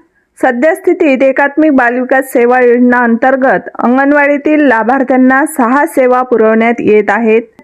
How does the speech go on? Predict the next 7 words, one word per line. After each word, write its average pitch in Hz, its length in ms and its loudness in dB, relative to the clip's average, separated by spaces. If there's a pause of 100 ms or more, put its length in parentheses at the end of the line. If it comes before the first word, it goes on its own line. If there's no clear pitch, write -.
(100)
त्यामधील 277 480 0
पहिली 277 400 0
सेवा 262 340 0
आहे 269 520 0
पूरक 277 540 -2
पोषण 247 500 0
आहार, 220 500 -2